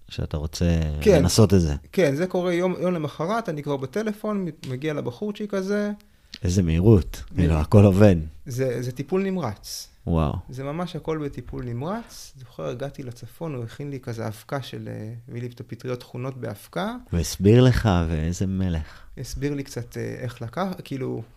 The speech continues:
Speaker 2: טכנית איך לקחת אותם, הוא לא הסביר לי, אבל, אה,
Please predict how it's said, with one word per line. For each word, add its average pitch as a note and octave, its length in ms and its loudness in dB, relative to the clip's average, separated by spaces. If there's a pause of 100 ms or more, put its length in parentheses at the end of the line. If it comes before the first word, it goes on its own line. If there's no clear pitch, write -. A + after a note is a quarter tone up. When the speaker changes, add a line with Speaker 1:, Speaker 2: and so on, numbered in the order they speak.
(320)
Speaker 2:
טכנית C#3 380 -4
איך C3+ 120 -6
לקחת C3 320 -4
אותם, B2+ 180 -6
הוא A#2+ 120 -6
לא C#3+ 120 -2
הסביר B2 360 -4
לי, E3+ 160 -2 (360)
אבל, B2+ 380 -4
אה, C3 500 0